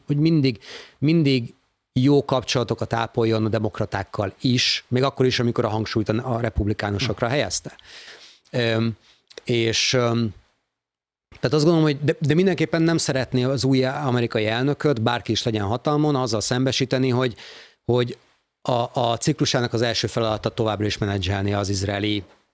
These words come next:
és bárkivel szemben folyó konfliktust. Tehát egyrészt egy időnyomást. A másik az, hogy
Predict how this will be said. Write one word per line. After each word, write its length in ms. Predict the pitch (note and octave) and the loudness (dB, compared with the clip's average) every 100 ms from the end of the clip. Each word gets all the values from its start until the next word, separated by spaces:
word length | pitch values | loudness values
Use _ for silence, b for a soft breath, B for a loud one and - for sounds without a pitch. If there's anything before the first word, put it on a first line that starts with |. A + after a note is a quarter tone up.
| - | -2
és 220 | C#3+ G#2 | -2 0
bárkivel 880 | A#2 A2 - A2+ A2+ - _ - A2 | 0 0 -2 -2 -2 -4 _ -4 -2
szemben 400 | - A2 G#2 G2+ | 0 0 0 -2
folyó 280 | - G#2+ G#2+ | -2 -2 -2
konfliktust. 720 | - C3 - F#2+ - - - B B B B | -2 -2 -2 -6 -8 -10 -10 B B B B
Tehát 160 | - D#3 | -2 2
egyrészt 220 | F3+ - | 2 2
egy 100 | D#3 | 2
időnyomást. 640 | C#3+ A#2 G2+ F#2+ F#2+ - - | 2 2 0 0 -4 -6 -2
A 40 | |
másik 380 | D3+ A3+ - E3+ | 0 0 0 0
az, 200 | D3+ - | 0 2
hogy 200 | D3 B2+ | 0 0